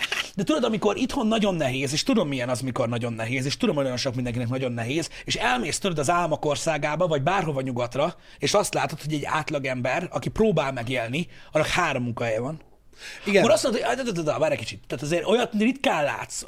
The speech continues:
Speaker 2: aki reggel héttől elkezd, de van itthon is ilyen. És azt mondom, hogy igen, ha gép vagy,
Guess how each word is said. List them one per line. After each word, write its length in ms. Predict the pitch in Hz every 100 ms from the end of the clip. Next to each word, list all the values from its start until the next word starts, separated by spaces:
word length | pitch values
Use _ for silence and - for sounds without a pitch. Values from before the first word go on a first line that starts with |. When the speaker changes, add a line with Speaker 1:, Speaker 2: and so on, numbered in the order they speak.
| - -
Speaker 2:
aki 220 | 156 190
reggel 320 | 175 175 165
héttől 380 | 131 170 - 147
elkezd, 400 | 151 147 131 135 -
de 100 | 165
van 180 | 156 202
itthon 240 | 170 135
is 160 | 117 -
ilyen. 200 | - - - - - - -
És 60 | -
azt 100 | 311
mondom, 180 | 370 240
hogy 160 | 208 - - - - - - -
igen, 340 | 294 180 117 -
ha 160 | - 202
gép 380 | 165 180 196 -
vagy, 360 | 240 294 -